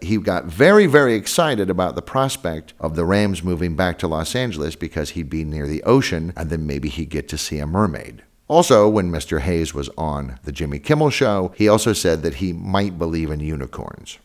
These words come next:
but he doesn't believe in dinosaurs. His friend and former teammate on the Saint Louis Rams, Chris Long,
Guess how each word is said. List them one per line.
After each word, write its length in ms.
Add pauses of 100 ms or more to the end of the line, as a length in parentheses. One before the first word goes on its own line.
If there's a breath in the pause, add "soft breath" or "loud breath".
but 160
he 120
doesn't 640
believe 380
in 120
dinosaurs. 800 (100)
His 200
friend 420
and 160
former 300
teammate 580
on 160
the 80
Saint 240
Louis 260
Rams, 360
Chris 340
Long, 440